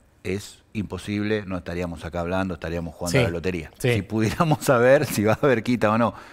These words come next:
Speaker 1: Lo que sí va a haber acuerdo, eso está claro. No podés no hacer un acuerdo con vos mismo. ¿Por qué digo esto? El Fondo Monetario son ciento ochenta y nueve países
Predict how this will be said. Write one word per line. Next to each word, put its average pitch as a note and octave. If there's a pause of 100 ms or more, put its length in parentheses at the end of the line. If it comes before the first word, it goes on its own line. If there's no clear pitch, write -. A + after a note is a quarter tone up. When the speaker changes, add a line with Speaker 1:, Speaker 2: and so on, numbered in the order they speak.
(100)
Speaker 1:
Lo A2
que G2+
sí C3+
va D3+
a -
haber C3+
acuerdo, C#3+
eso A2+
está G#2+
claro. B2 (240)
No C#3
podés F3
no D3+
hacer E3
un D#3
acuerdo D3
con A#2
vos A2+
mismo. E2 (360)
¿Por G#2+
qué C#3
digo C3+
esto? C#3
El G#2+
Fondo F3+
Monetario D3
son D3+ (340)
ciento D3
ochenta A2
y -
nueve B2
países A#2